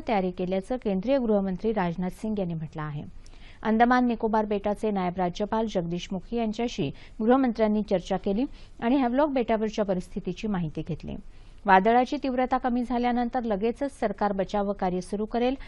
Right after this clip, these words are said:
असं गृहमंत्र्यांनी Twitter-वर म्हटलं आहे. मदत आणि बचाव कार्याची पथकं पोर्ट ब्लेअरला सज्ज आहेत.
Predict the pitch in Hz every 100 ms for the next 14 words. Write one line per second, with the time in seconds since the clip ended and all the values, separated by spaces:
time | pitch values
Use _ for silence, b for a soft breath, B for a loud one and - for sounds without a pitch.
0 | B 233 - 226 220 247 277 233 240 226
1 | 233 - 185 180 170 170 165 165 156 151
2 | 156 180 b b b b - 208 233 240
3 | 240 214 202 208 196 202 190 190 202 196
4 | 190 220 254 240 196 185 175 180 180 180
5 | 190 196 156 160 147 139